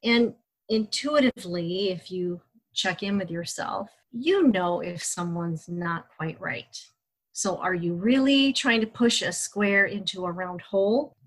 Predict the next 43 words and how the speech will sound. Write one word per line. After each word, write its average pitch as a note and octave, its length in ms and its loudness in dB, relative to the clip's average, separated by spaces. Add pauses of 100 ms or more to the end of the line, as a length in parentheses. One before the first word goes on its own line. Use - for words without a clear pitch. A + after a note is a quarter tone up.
Or A3 200 6
is G#3+ 240 6
this B3 300 4
just A#3 340 2
a F#3 280 2 (180)
blip A3+ 280 4
on G#3+ 100 4
the G3+ 60 0
screen? F#3 560 -2
So G#3 440 -2 (200)
say C4+ 320 0
somebody A#3 420 4
does G#3 200 0
something G#3+ 260 0
that F#3 140 -4
you G3+ 80 -6
don't F#3+ 220 -4
like, G#3 300 -2 (260)
you A3 140 2
know, G#3 80 4
maybe G#3+ 220 4
they're G#3+ 180 4
making G3+ 580 0 (300)
crass A3 340 0
remarks G#3 720 0 (160)
that G3+ 140 -10
you A3 80 -2
don't G3+ 260 2
really G3+ 500 0
particularly G#3 520 -4
appreciate. G3+ 640 -4 (200)
Not A3+ 300 4
that G3+ 220 -2 (340)
that's F#3 300 0
bad, A#3 500 2 (380)
but G#3 200 2 (360)
maybe C#4+ 380 2
they're A3+ 300 6
saying G#3+ 440 2
things F#3+ 320 -8
that F#3+ 160 -6
really G#3 320 -2
just F#3+ 440 -6